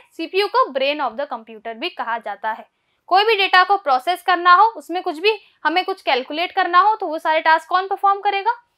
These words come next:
वो सारे टास्क हमारे सीपीयू जो है वो परफॉर्म करता है। क्लियर हुई बात? नेक्स्ट है हमारा कीबोर्ड। कीबोर्ड क्या करता है? कीबोर्ड मतलब क्या है? पहले तो कीज मतलब क्या होती है? बहुत सारे बटन्स। और बोर्ड क्या है? एक हमारे पास फ्लैट बोर्ड है, as you can see here, राइट।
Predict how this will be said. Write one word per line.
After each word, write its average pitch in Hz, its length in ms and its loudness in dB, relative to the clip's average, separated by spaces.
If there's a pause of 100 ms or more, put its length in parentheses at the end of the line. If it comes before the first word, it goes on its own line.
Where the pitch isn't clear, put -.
(200)
वो 427 120 4
सारे 302 220 0
टास्क 277 280 0
हमारे 262 320 -4
सीपीयू 269 380 -14
जो 240 180 -6
है 226 80 -4
वो 240 120 -4
परफॉर्म 247 540 -8
करता 370 240 -4
है। - 140 -18 (400)
क्लियर 262 220 -2
हुई 311 140 -6
बात? 392 240 6 (520)
नेक्स्ट 453 300 4
है 466 100 6
हमारा 269 320 0
कीबोर्ड। 320 420 -4 (120)
कीबोर्ड 262 340 -6
क्या 330 140 -2
करता 339 260 -2
है? 440 240 0 (200)
कीबोर्ड 440 420 2
मतलब 330 200 -4
क्या 349 180 0
है? 370 140 2
पहले 359 260 2
तो 403 120 -4 (340)
कीज 415 240 2
मतलब 427 240 2
क्या 440 160 4
होती 494 260 4
है? 269 60 -6
बहुत 262 300 -4
सारे 294 200 0
बटन्स। 311 520 -6 (260)
और 262 80 0
बोर्ड 254 300 -2
क्या 359 120 4
है? 427 140 2
एक 359 260 0
हमारे 339 200 2
पास 233 220 0
फ्लैट 277 280 2
बोर्ड 285 220 -2
है, 440 60 0
as 440 100 -4
you 269 100 -8
can 294 140 -4
see 294 180 -10
here, 311 280 2 (520)
राइट। 440 260 4